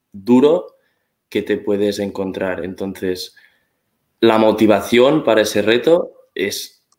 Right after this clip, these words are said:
porque es el más grande que puedes tener, tiene que ser enorme, vamos. Eh, es, es el más, el reto más importante que te puedes poner delante. Entonces, que tú dentro de pista no tengas ni un segundo de dudas en tus habilidades y en tus posibilidades de ganarle.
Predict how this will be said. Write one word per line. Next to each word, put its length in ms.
porque 360
es 120
el 120
más 160
grande 240
que 100
puedes 260
tener, 520
tiene 200
que 120
ser 420
enorme, 420
vamos. 480
Eh, 220
es, 140
es 180
el 100
más, 200
el 180
reto 180
más 140
importante 420
que 80
te 80
puedes 220
poner 240
delante. 420
Entonces, 580
que 240
tú 420
dentro 340
de 120
pista 520
no 180
tengas 380
ni 160
un 120
segundo 440
de 100
dudas 540
en 340
tus 240
habilidades 880
y 80
en 100
tus 140
posibilidades 680
de 100
ganarle. 460